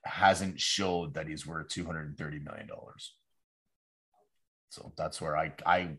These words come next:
couldn't give him that much money. That being said, if you have to trade him, move him,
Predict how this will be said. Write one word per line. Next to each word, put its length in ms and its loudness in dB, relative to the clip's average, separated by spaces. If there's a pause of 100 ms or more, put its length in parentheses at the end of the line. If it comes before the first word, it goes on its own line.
(100)
couldn't 460 -2
give 160 -6
him 120 -2
that 140 4
much 240 0
money. 360 6 (280)
That 240 12
being 220 10
said, 400 12
if 240 8
you 100 6
have 220 12
to 80 -2
trade 280 8
him, 140 6
move 240 4
him, 340 4